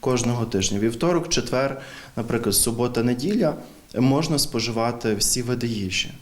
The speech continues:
Такі категорії, що вже з чотирнадцяти років вже, е, зобов'я-, е, вже повинні постити, але не суворо ще.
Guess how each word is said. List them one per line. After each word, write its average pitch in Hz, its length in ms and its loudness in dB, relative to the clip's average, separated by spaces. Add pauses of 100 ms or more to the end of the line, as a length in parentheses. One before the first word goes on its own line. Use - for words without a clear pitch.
Такі 127 220 -4
категорії, 123 600 0
що 117 180 2
вже 131 260 2
з 131 100 0
чотирнадцяти 127 680 0
років 135 320 0
вже, 113 400 2 (140)
е, 107 300 2
зобов'я-, 117 580 2
е, 113 120 4 (100)
вже 123 260 2
повинні 135 460 0
постити, 160 480 2
але 147 240 2
не 151 100 0
суворо 104 540 0
ще. - 260 -6